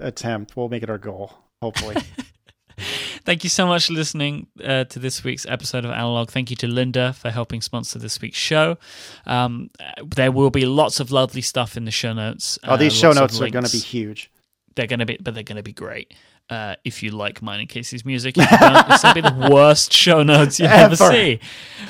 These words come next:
Speaker 2: Uh, thank you so much for listening, as always. If you wanna get in touch with us, there's a few ways you can do that. If you go to our show notes page, which is relay dot F M slash analog slash twenty-three,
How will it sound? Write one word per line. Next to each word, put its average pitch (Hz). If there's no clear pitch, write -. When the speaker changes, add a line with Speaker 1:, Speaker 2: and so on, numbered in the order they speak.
Speaker 2:
Uh, 139
thank 180
you 175
so 175
much 156
for 160
listening, 139
as 127
always. 127
If 127
you 135
wanna 139
get 131
in 123
touch 131
with 123
us, 117
there's 110
a 113
few 117
ways 113
you 113
can 107
do 107
that. 107
If -
you 151
go 151
to 131
our 123
show 120
notes -
page, 113
which 113
is 110
relay 117
dot 113
F 120
M 113
slash 123
analog 120
slash 110
twenty-three, 110